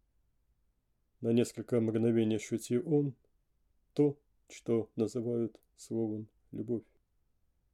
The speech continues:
Николай спросил: «Отчего ты не научил его тому, чему меня сейчас учишь?»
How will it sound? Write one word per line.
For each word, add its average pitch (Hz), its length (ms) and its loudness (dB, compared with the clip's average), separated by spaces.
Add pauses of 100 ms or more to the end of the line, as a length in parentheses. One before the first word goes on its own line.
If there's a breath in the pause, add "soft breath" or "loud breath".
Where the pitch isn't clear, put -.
(1700)
Николай 131 300 8
спросил: 117 580 -2 (1600)
«Отчего 208 440 10
ты 190 420 12
не 165 120 10
научил 160 640 6
его 143 280 8
тому, 165 440 6
чему 139 640 2
меня 143 280 2
сейчас - 520 -8
учишь?» - 540 -12